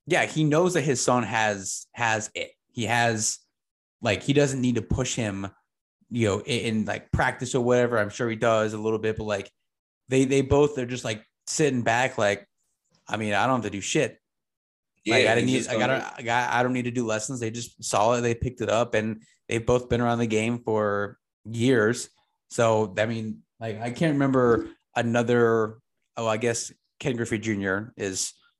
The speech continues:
Speaker 1: is another one that, like, his,
Speaker 2: Technically,
Speaker 1: he,
Speaker 2: yeah.
Speaker 1: you know, he came after, he was played, he played with his dad. So that's wild, though.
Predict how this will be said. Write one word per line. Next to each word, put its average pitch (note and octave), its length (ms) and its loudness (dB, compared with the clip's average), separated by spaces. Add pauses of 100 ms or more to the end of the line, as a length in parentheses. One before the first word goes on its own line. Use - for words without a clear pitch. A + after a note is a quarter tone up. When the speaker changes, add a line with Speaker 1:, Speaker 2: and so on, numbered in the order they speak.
(160)
Speaker 1:
is G#2 140 -4
another A2 220 0
one G2 220 -2
that, F#2 120 0
like, F#2 160 0
his, A2 220 -4
Speaker 2:
Technically, E2+ 360 -6
Speaker 1:
he, G#2+ 340 -4
Speaker 2:
yeah. A#2+ 160 -4
Speaker 1:
you A2 60 0
know, G2 60 0
he B2 180 0
came A#2 220 0
after, G#2 400 -4
he C3+ 60 -8
was C3+ 100 -2
played, G#3+ 320 4
he F3+ 80 -6
played D4 200 -6
with G#3 80 -10
his F#2+ 120 -12
dad. - 240 -8 (460)
So A2+ 520 0 (1000)
that's E3 180 2
wild, G#2+ 460 2
though. E2+ 260 -6